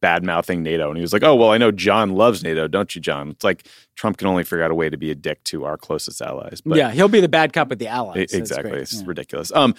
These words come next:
Speaker 1: two more personnel things. So last week we talked about Trump was considering replacing Dan Coates, uh, his director of national intelligence, with a, like, right-wing conspiracy theorist named Fred Fleitz.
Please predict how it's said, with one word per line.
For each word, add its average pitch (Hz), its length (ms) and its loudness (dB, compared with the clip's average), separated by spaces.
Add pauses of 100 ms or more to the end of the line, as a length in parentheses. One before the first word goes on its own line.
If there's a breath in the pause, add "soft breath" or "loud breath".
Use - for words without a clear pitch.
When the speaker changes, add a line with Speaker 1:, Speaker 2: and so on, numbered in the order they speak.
Speaker 1:
two 214 100 4
more 202 120 6
personnel 110 400 2
things. 80 400 -6 (300 soft breath)
So 139 180 4
last 156 320 4
week 147 180 4
we 123 80 2
talked 113 240 2
about 101 140 4
Trump - 240 -4
was 95 100 -2
considering 92 480 -4
replacing 85 520 -6
Dan 85 220 -4
Coates, - 520 -6
uh, 85 160 -4
his 87 120 -6
director 92 360 -2
of 85 80 -4
national 82 320 -8
intelligence, 82 520 -8
with 82 160 -10
a, 80 120 -4
like, 73 120 -8
right-wing 92 640 -2
conspiracy 82 720 -8
theorist 82 760 -6
named 76 260 -8
Fred 82 300 -4
Fleitz. 85 420 -4